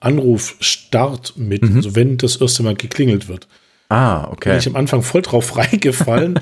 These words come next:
Speaker 2: <laughs>
Speaker 1: äh, und hab gedacht, „Sag mal, das, so lange hab ich doch gar nicht da Testanrufe gemacht.“ Ähm, und dann musste ich auch noch so ein bisschen sparsam sein, weil, ähm, natürlich,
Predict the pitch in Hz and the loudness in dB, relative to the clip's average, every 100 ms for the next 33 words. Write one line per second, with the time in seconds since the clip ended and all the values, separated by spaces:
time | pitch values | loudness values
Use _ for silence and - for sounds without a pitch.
0 | - - - 123 127 120 113 98 - 147 | -6 -16 -8 0 0 2 -2 -2 0 0
1 | 139 120 117 _ _ - 117 - 127 139 | 2 0 -2 _ _ -8 -4 -2 0 0
2 | 127 120 123 - 123 127 131 127 131 123 | -2 -4 -6 -6 -4 0 0 0 0 0
3 | 160 - 127 113 113 110 107 113 143 - | 0 -2 -2 0 0 0 0 0 -2 -6
4 | _ - _ - - - 120 123 - - | _ -20 _ -20 -10 -2 0 0 -2 -6
5 | 120 127 156 - - 131 123 120 - 143 | -2 0 0 -2 0 2 2 0 -4 -4
6 | 120 - 151 208 107 107 - 107 139 127 | -4 -2 0 0 -2 -2 0 0 0 -2
7 | 95 110 180 240 277 - - _ _ - | -4 0 2 2 0 -6 -20 _ _ -2
8 | 120 120 123 - _ _ - 117 104 147 | 2 4 2 -4 _ _ -6 -4 -2 0
9 | 226 277 - - | 0 -2 -6 -8